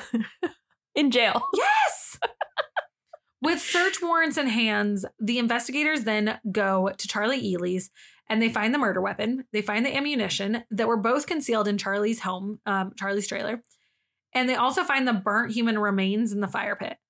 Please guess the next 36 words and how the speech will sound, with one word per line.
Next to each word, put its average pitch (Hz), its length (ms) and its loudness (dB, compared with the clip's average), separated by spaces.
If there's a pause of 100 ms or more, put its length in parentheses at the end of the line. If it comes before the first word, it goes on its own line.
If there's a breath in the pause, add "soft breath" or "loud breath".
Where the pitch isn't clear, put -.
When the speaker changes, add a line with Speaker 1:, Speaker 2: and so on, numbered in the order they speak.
(120)
Speaker 2:
They 220 160 2
take 320 300 -2
these 196 320 0
and 202 200 -2
they 202 260 -2
send 190 220 -4
them 185 100 -2
in 185 120 -2
for 226 120 -8
testing. 277 460 -4 (1300)
They 214 160 2
then 220 220 0
go 226 100 2
to 220 60 0
the 226 120 2
Ocala 214 500 0
quarry. 208 520 -2 (520)
They 247 180 2
find 202 440 0
a 196 120 -6
five-gallon 262 600 2
bucket 208 320 -2
with 202 120 0
a 202 60 0
plastic 202 460 -4
bag 202 420 -4 (480)
that 226 100 2
was 214 140 2
floating 208 420 2
in 185 80 -2
the 180 80 -4
water. 180 440 -2
It 220 120 -2
had 226 260 0
not 190 180 -4
sank. 202 340 -4